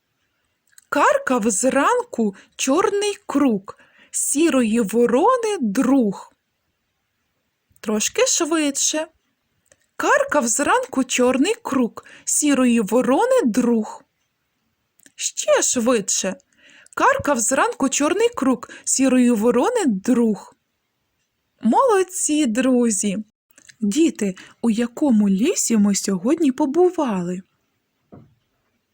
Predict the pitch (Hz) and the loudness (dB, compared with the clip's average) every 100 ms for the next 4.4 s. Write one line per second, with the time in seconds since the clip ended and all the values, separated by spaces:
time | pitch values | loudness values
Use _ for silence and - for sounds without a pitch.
0 | _ _ _ _ _ _ _ _ _ _ | _ _ _ _ _ _ _ _ _ _
1 | _ _ _ - _ - 233 247 220 294 | _ _ _ -20 _ -6 0 0 2 2
2 | 330 370 - 403 - 208 226 214 247 480 | 0 -2 0 0 -2 -4 -2 0 0 -2
3 | - - _ - 220 214 370 392 320 285 | -6 -20 _ 0 0 2 0 2 2 0
4 | - 269 262 262 | -2 -2 -2 -4